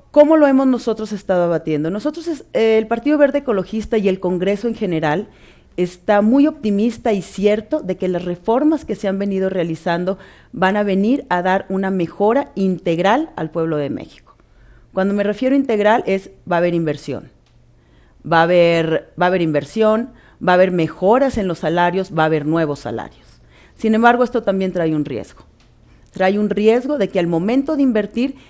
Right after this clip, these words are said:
tenemos que ser muy conscientes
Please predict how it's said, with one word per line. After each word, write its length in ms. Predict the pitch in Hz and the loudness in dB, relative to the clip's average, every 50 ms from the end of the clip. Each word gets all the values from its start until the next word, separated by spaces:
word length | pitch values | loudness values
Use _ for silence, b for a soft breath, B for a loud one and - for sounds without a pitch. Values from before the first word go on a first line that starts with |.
| B B _ | B B _
tenemos 380 | 185 190 190 190 202 196 - | -2 -2 0 -2 -2 -6 -6
que 100 | - 196 | -8 -8
ser 200 | 180 - 185 165 | -6 -6 -4 -4
muy 420 | 160 160 175 208 269 302 330 339 294 | -2 0 2 4 6 8 8 6 4
conscientes 1040 | 330 - - 202 185 175 - - 196 185 185 180 190 185 - 294 339 - - - | 0 -4 -4 -2 -2 -4 -6 -6 -6 -4 -4 -4 -4 -4 -6 -8 -8 -8 -14 -20